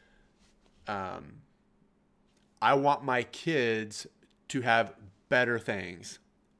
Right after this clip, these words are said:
and passing the C P A exam is a vehicle to do that. So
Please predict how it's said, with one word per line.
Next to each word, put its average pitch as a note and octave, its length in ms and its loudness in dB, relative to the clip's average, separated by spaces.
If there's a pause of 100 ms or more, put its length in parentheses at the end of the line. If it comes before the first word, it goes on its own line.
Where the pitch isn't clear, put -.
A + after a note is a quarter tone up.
and G2+ 500 -6 (1500)
passing A#2+ 380 -2
the B2 60 -4
C B2+ 180 -4
P B2+ 160 -2
A - 20 0
exam G#2+ 380 -4
is G#2 140 -4
a G#2 100 -4 (200)
vehicle A#2 760 -2 (540)
to G2 100 -14
do G2 140 -10
that. - 260 -10 (600)
So F#2+ 320 -8